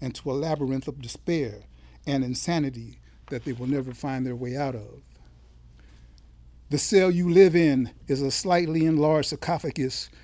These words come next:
where your emotional development is placed in a state of suspended animation due to the lack of external experience with loved ones.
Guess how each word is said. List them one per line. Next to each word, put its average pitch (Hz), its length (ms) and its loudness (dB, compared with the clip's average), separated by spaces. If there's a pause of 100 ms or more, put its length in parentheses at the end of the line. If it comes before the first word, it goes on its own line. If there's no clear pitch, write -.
(160)
where 131 140 0
your 131 180 2
emotional 139 500 0
development 135 680 2 (280)
is 123 120 -4
placed 165 360 -4
in 147 80 4
a 143 60 0
state 165 300 0
of 143 60 -4
suspended 160 540 0
animation 147 720 2
due 147 180 -2
to 143 100 -4
the 135 120 -6
lack 143 360 -4 (320)
of 127 100 -6
external 139 520 0
experience 131 640 -6
with 143 80 -14
loved 135 320 -12
ones. 123 560 -18